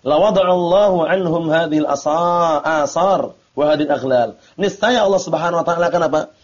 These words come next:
Akan uraikan, akan bebaskan beban-beban dan belenggu-belenggu yang ada pada mereka ini. Walakinnahum akhadhahumul hasad, akan tapi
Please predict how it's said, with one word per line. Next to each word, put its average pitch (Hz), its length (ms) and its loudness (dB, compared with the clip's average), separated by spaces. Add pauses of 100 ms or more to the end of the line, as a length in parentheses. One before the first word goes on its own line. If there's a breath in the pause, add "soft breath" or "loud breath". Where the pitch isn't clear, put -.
(280 soft breath)
Akan 180 240 0
uraikan, 185 680 0 (200)
akan 175 200 -2
bebaskan 175 600 0
beban-beban 180 640 0
dan 160 80 -2
belenggu-belenggu 180 720 0
yang 160 80 0
ada 151 240 -2
pada 139 160 -2
mereka 123 280 -6
ini. 110 160 -18 (600)
Walakinnahum 156 680 0
akhadhahumul 151 760 -2
hasad, - 360 -6 (280 soft breath)
akan 147 320 -4
tapi 156 560 -2